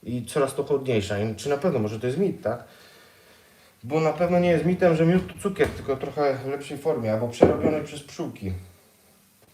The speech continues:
W sumie dalej jest węglowodanami i cukrem, prawda? On się chyba nie zmienia całkowicie. No,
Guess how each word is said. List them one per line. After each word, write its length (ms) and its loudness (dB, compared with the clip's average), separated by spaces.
W 340 2
sumie 120 4
dalej 280 6
jest 120 4
węglowodanami 920 2
i 60 -6
cukrem, 360 -4
prawda? 540 0
On 100 -6
się 140 -2
chyba 180 0
nie 80 0
zmienia 540 4
całkowicie. 600 -6
No, 120 -6